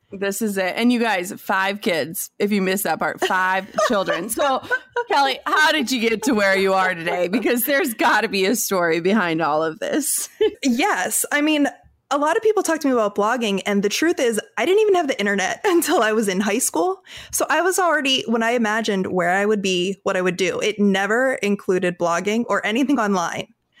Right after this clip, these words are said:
Speaker 2: So I think that's true for a lot of people who are running some kind of online store or blogging, that it's not what you imagine for yourself. And I took a totally long, random path that started with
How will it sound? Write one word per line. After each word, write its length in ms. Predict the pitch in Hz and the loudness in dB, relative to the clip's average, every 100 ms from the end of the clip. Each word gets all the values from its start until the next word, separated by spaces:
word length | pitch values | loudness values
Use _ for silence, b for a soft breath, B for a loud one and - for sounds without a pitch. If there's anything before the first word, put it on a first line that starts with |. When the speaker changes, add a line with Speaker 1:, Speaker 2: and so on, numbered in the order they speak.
| B B B B | B B B B
Speaker 2:
So 460 | - - 277 262 254 | -4 0 2 2 2
I 80 | 311 | 0
think 160 | 330 | 0
that's 240 | 330 320 - | 0 -2 0
true 180 | 294 | 0
for 140 | 269 233 | 2 2
a 60 | |
lot 160 | 202 190 | 2 2
of 80 | 202 | 0
people 240 | 214 208 | 0 2
who 180 | 214 196 | 2 2
are 440 | 185 180 175 175 - _ _ - 175 | 2 2 0 -2 -6 _ _ -12 -6
running 380 | 196 214 214 208 | 0 0 2 0
some 200 | 214 214 | 0 -2
kind 180 | 226 196 | 0 0
of 60 | |
online 400 | 190 185 180 180 | 0 0 0 -2
store 680 | 180 - 180 175 170 170 180 _ - | -2 -2 2 2 2 0 -4 _ -2
or 220 | 196 208 | 0 2
blogging, 640 | 196 190 185 185 180 180 185 | 2 0 0 -4 -6 -8 -4
that 120 | 196 | -2
it's 220 | 190 - | -2 0
not 220 | 202 185 202 | 0 0 -2
what 140 | 214 | 0
you 60 | 220 | 0
imagine 440 | 185 180 185 226 | 0 -2 0 0
for 160 | 233 277 | 0 0
yourself. 540 | 285 - 302 311 311 - _ _ _ _ | 0 0 0 -2 -6 -20 _ _ _ _
And 140 | 233 214 | -4 -2
I 100 | 226 | -2
took 240 | 269 240 | -2 -2
a 60 | 226 | -4
totally 580 | - - 226 254 254 | -4 0 2 4 2
long, 720 | 247 208 202 202 196 190 190 196 b b b b b - | 2 2 2 2 2 2 0 -2 b b b b b -8
random 1000 | 180 196 185 196 202 202 202 202 196 196 | -2 0 0 0 0 2 2 2 0 -4
path 600 | - 202 180 175 247 277 - | -6 -4 -2 0 -2 -4 -8
that 300 | 202 190 - | -2 -2 -2
started 480 | - 190 185 214 220 | -2 0 0 0 0
with 360 | 190 185 190 | 2 0 -2